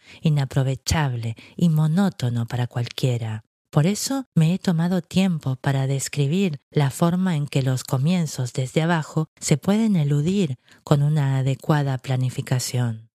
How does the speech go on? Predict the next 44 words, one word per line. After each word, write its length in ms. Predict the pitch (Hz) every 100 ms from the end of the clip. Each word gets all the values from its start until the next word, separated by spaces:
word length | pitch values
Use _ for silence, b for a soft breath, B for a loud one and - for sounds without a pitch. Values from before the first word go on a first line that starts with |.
| _ _ _ _ _ -
La 100 | 175
mujer 360 | 175 - 277
que 100 | -
preparó 540 | - 214 - 135 170 180
el 180 | - 135
plan 240 | 160 170
de 120 | 185
ventas 500 | 147 147 165 151 131
de 100 | 127
servicios 560 | 127 135 131 180 - 180
personales 800 | - 143 - 151 143 120 117 -
para 260 | - 123
su 200 | 123 165
hijo 340 | 160 127 - 139 -
recibe 440 | 165 151 254 285
ahora 280 | 202 196 214
cartas 640 | - 170 190 - 226 226
de 140 | - 139
todas 320 | - 214 220
partes 460 | - 170 - 202 165
del 120 | 143
país 500 | - 160 220 151 -
en 160 | - 156
las 180 | 143 123
que 280 | - 156 135 -
le 240 | 151 143
piden 480 | - 202 226 165 143
su 200 | - 143
cooperación 920 | - 143 135 143 131 - 208 196 147 _
para 180 | - 147
preparar 500 | - 147 143 147 156
planes 380 | - 151 151 156
similares 640 | 156 139 135 139 165 160
para 300 | - 127 139
otros 500 | 156 - 123 117 -
que 120 | - 143
desean 440 | 135 - 147 180
vender 360 | 156 131 139 143
sus 180 | -
servicios 480 | - 131 135 139 151
personales 640 | - 127 - 135 139 165 -
por 160 | 127
más 240 | 131 127 123
dinero. 560 | 135 156 139 117 107